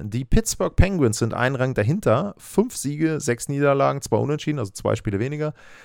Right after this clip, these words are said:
Zwölf Punkte, Platz sieben in der Metropolitan ist das dann.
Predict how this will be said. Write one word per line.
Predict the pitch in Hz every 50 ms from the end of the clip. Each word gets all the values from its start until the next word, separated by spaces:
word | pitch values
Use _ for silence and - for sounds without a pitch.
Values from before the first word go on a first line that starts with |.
| - - - - - _ _ _ _ _ _ _ _
Zwölf | - - - 160 202 220 240 - - -
Punkte, | - - 185 175 170 151 - 120 110
Platz | - - 143 147 - - - -
sieben | - 123 104 104 120 156 185 156 147 127 110 98 90 -
in | - 95 95 92
der | 90 90
Metropolitan | 87 90 - - 104 95 - 104 107 104 - 131 123
ist | 110 120 - -
das | 135 135 127 -
dann. | - 139 147 175 262 262